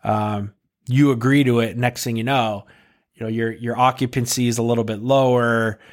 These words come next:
because after call work's included. They're not taking as many calls as they should. You're paying more, and it becomes a, it becomes an issue, and the call center's making a ton. All right, number nine, same kind of thing here.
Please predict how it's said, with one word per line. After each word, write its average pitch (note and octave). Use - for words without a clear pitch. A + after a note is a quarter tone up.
because A#2
after A#2
call G#2+
work's C3
included. B2
They're A2+
not G#2+
taking A#2
as A2
many G#2+
calls B2+
as A#2
they B2
should. A2+
You're A#2+
paying A2
more, A#2+
and A2+
it A2
becomes A2+
a, G2+
it G#2+
becomes G#2
an G2+
issue, G#2+
and A2
the A2+
call A#2
center's G#2
making F#2+
a E2+
ton. -
All C#3
right, A2+
number D3+
nine, A#2+
same E3+
kind E3
of D#3
thing D3+
here. D#3